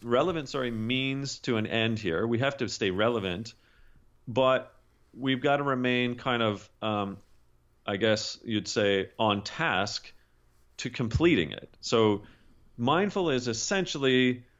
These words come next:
remembering that we've got something to do, and how do we make sure that we still do it? So not getting distracted in it. And then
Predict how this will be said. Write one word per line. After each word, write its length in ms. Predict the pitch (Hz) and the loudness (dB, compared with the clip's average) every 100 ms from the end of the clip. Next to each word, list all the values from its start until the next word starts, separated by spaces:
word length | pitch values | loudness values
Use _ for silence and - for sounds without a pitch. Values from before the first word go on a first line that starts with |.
| _ - | _ -2
remembering 960 | 117 123 143 127 110 95 92 98 117 113 _ _ _ _ | 2 2 2 2 2 2 -2 -6 -10 -14 _ _ _ _
that 360 | 95 107 107 117 | 0 0 0 0
we've 140 | 110 | -2
got 220 | 123 120 | 0 0
something 380 | - 131 131 113 | -2 -4 -4 -6
to 100 | 110 | -6
do, 480 | 98 113 98 87 90 - - - | -4 0 0 0 -4 -8 -18 -12
and 100 | 95 | -6
how 180 | 117 117 | -2 0
do 80 | |
we 400 | 107 101 98 98 - _ _ _ - | 2 0 0 -4 -8 _ _ _ -4
make 200 | 110 - | -2 0
sure 160 | 113 | 0
that 100 | 98 | 0
we 80 | 90 | -2
still 240 | - 98 | -2 0
do 220 | 85 101 69 | 2 0 0
it? 160 | - - | -4 -14
So 380 | - 98 87 80 - _ - | 0 2 2 0 -8 _ -2
not 300 | 113 117 120 | 0 2 2
getting 300 | 113 95 85 | 0 -2 -6
distracted 600 | - - 101 101 90 85 | -8 -2 0 0 -4 -6
in 120 | 82 | -6
it. 340 | 71 - - - _ _ _ _ _ - | -8 -12 -18 -20 _ _ _ _ _ -4
And 160 | 120 | 0
then 400 | 123 135 135 131 | 2 2 2 -4